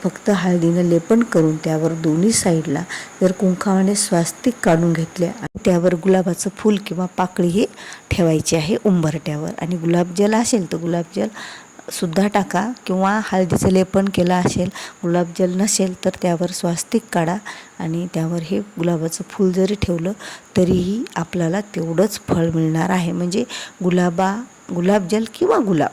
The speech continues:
ह्या दोन्हीपैकी काही एक असले तरीही या उपायामध्ये चालेल. तर अशा प्रकारे आपल्याला सकाळी कोजागिरी पौर्णिमेच्या दिवशी उंबरठ्यावर ही वस्तू ठेवायची आहे. यामुळे लक्ष्मी माता आपल्या घराकडे आकर्षित होतील.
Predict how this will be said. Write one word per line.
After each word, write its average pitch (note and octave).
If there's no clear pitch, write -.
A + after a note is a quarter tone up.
ह्या E3
दोन्हीपैकी F3
काही F#3
एक E3+
असले F#3
तरीही G3
या G3
उपायामध्ये D#3+
चालेल. D#3
तर -
अशा F3
प्रकारे E3+
आपल्याला E3
सकाळी F3
कोजागिरी F#3+
पौर्णिमेच्या E3+
दिवशी F3
उंबरठ्यावर E3+
ही F3
वस्तू E3+
ठेवायची E3
आहे. E3
यामुळे G3
लक्ष्मी F3
माता E3
आपल्या E3+
घराकडे E3
आकर्षित F#3
होतील. G3+